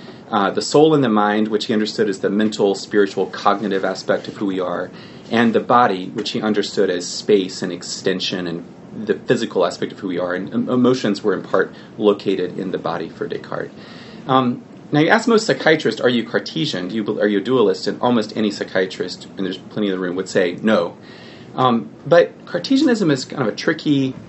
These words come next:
thing. So on one hand, because it, it, because e-, e-, the, the question here is always, like, where in this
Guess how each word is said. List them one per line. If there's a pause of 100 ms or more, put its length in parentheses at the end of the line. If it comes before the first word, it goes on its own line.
(360)
thing. (500)
So
on
one
hand,
because
it,
it,
because (280)
e-, (200)
e-,
the,
the
question
here
is
always,
like,
where
in
this